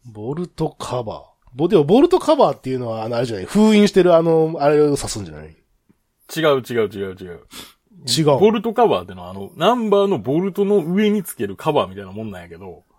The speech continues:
Speaker 1: ああ。
Speaker 2: その、
Speaker 1: その大きさとかもある。
Speaker 2: その大きさが直径二十八ミリ以下であって、ぼ-、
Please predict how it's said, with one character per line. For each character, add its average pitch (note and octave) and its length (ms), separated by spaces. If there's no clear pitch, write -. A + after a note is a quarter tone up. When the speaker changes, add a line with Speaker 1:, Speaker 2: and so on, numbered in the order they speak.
Speaker 1:
あ G2 560
あ。 - 20
Speaker 2:
そ D3+ 120
の、 D3 100
Speaker 1:
そ D3 100
の C3+ 180
大 D#3 120
き - 80
さ E3 100
と C3+ 80
か F#2 60
も - 20
あ - 20
る。 - 60
Speaker 2:
そ G#3+ 100
の G#3 80
大 A3+ 260
き - 80
さ A3 120
が F#3+ 80
直 F3 220
径 F#3+ 220
二 A3 140
十 B2+ 120
八 B2+ 280
ミ B2+ 100
リ C#3 140
以 - 20
下 D3 140
で G#2 80
あ F#2 40
っ - 40
て、 - 80
ぼ-、 A2+ 260